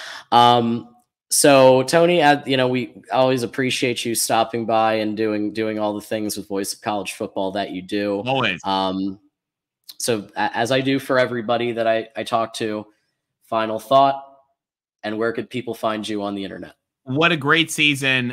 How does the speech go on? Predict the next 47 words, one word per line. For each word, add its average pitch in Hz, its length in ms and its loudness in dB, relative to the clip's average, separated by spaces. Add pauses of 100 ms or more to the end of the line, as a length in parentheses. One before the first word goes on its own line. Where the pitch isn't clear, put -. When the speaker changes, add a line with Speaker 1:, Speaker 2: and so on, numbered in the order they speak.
Speaker 2:
Uh, 117 460 4
my 135 180 4
final 147 320 2
thought 131 280 2
is 110 180 -4
I'm 143 220 2
excited 127 480 0
because 117 280 0
as 127 280 2
of 120 100 -4
now, 123 560 2 (440)
uh, 117 480 6
U 143 220 2
S 143 140 2
C 156 500 0
and 110 280 0
U 151 100 0
C 147 180 -4
L 135 160 0
A 143 220 4
and 113 140 0
Washington 135 460 2
and 127 80 0
Oregon 151 360 0
are 110 180 0
in 143 140 -2
the 139 80 -2
Big 127 280 -4
Ten. 165 420 -2 (340)
Again, 139 460 2
I 139 140 2
grew 135 140 2
up 151 60 2
in 143 60 -6
Michigan. 147 340 -2
My 123 160 2
dad 135 280 4
played 139 320 -2
for 120 100 -4
Duffy. 131 500 0
I 113 140 0
think 117 160 0
this 110 140 -4
is 104 120 -8
exciting 101 420 -4
and 95 100 -4
awesome. 90 400 -12